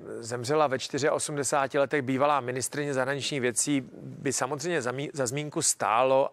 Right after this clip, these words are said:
ale. No, to ale u České republiky je ale úplně jiné ale. Ona měla srdce s, s námi, eh,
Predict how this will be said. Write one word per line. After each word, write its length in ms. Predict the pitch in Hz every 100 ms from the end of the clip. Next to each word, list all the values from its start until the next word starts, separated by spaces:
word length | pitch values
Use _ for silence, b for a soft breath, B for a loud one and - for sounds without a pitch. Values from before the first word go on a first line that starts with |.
| -
ale. 280 | 104 85 78 _ B B B B B B -
No, 220 | 180 143 B B B B B 240 233
to 180 | 180 -
ale 320 | 156 185 180 165
u 80 | -
České 320 | - 156 -
republiky 520 | 156 139 156 160 - 160
je 80 |
ale 200 | 156 151
úplně 380 | - 139 160 156
jiné 360 | 135 127 127 120
ale. 340 | 92 104 101 -
Ona 240 | 139 165
měla 380 | 165 156 170 160
srdce 500 | - 127 - - 156
s, 400 | - 180 208 196
s 180 | - -
námi, 440 | 117 123 110 95
eh, 180 | -